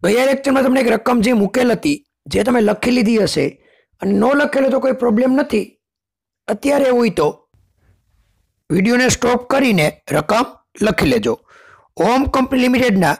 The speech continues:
નીચેના પાકા સ્થળે પરથી અને અન્ય માહિતી પરથી રોકડ પ્રવાહ પત્રક તૈયાર કરો. પહેલા તો એ કહી દો, ઘણા વિદ્યાર્થીનો ફો-, મેસેજ ને કોલ હતો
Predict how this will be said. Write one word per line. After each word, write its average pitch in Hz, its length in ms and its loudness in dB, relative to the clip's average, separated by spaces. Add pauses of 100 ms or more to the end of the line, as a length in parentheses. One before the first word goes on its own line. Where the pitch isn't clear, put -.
(140)
નીચેના 240 360 0
પાકા 240 340 0
સ્થળે 226 220 2
પરથી 202 680 -2 (380)
અને 208 140 0
અન્ય 214 240 2
માહિતી 262 260 2
પરથી 190 360 0
રોકડ 196 320 0
પ્રવાહ 240 260 0
પત્રક 214 420 0
તૈયાર 208 520 0 (500)
કરો. - 280 -4 (540)
પહેલા 240 200 0
તો 269 80 0
એ 277 100 0
કહી 269 120 0
દો, 277 100 0
ઘણા 202 300 0
વિદ્યાર્થીનો 262 480 0
ફો-, 226 540 0
મેસેજ 208 360 0
ને 233 140 0
કોલ 220 280 0
હતો 202 420 -2